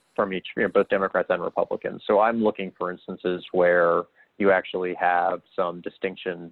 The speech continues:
based on where the person is from, where they're running, and, and for what, and that, that Utah race, and Cox himself is someone who I, I'm interested in, and, and, and, you know, following from, from my house in North <laughs> Carolina.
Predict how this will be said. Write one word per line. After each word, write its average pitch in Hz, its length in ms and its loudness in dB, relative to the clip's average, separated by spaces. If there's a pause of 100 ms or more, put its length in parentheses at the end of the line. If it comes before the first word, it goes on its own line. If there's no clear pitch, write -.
(120)
based - 320 -4
on 92 380 -4
where 92 220 2
the 90 80 -4
person 90 380 -6
is 90 180 -8 (340)
from, 87 280 0
where 90 140 0
they're 101 120 0
running, 87 420 -4
and, 78 280 -12
and 92 360 -8 (380)
for 98 100 0
what, 92 240 2
and 92 280 -2
that, 87 200 2
that 101 160 2
Utah 101 340 0
race, 90 340 -2
and 82 140 -12
Cox - 340 -2
himself 87 460 -2 (100)
is - 260 -8
someone - 340 -6
who 92 280 -2
I, 82 220 0 (140)
I'm 87 160 -6
interested 82 480 -4
in, - 120 -6
and, - 200 -12 (160)
and, - 240 -8 (100)
and, 104 220 -4 (260)
you 107 100 2
know, - 120 -2
following 90 460 4
from, 92 340 -2
from 95 140 -4
my 95 160 -6
house - 300 -4
in 101 80 -6
North 98 200 -2
<laughs> - 100 -4
Carolina. 127 680 2